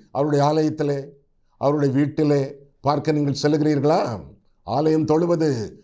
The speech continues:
சாலவும் நன்று. சபை கூடி வருதலை சிலர் விட்டு விடுகிறது போல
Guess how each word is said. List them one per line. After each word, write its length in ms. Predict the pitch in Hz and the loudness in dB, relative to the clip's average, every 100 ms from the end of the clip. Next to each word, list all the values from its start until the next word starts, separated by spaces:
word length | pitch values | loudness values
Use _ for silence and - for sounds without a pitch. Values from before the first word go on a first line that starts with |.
| _ | _
சாலவும் 580 | - 139 156 170 156 151 | -6 -2 2 2 2 0
நன்று. 560 | 147 135 117 87 - _ _ | 0 0 -2 -4 -12 _ _
சபை 340 | - 123 131 | -4 -2 0
கூடி 240 | 135 156 170 | 0 0 2
வருதலை 520 | 170 160 160 160 160 - _ | 2 2 2 0 -2 -12 _
சிலர் 340 | - 190 190 | -6 -2 0
விட்டு 260 | 165 175 202 | 0 -2 0
விடுகிறது 360 | 202 165 160 147 | 2 2 2 2
போல 500 | 147 135 117 95 | 2 2 2 -2